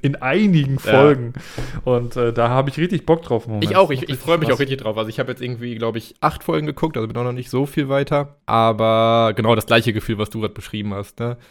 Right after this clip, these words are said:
Speaker 2: Und es gibt mir wirklich diese alten Vibes.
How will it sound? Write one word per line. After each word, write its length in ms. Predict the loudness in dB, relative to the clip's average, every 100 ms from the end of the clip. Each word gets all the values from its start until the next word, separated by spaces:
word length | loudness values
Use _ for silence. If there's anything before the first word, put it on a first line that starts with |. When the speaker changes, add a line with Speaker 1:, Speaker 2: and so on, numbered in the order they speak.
| -18 -4
Speaker 2:
Und 120 | -2
es 120 | 2
gibt 200 | 0 0
mir 380 | 2 6 6 4
wirklich 200 | 0 -4
diese 340 | -6 -2 0
alten 380 | 0 -2 -2 -4
Vibes. 420 | 2 2 2 -4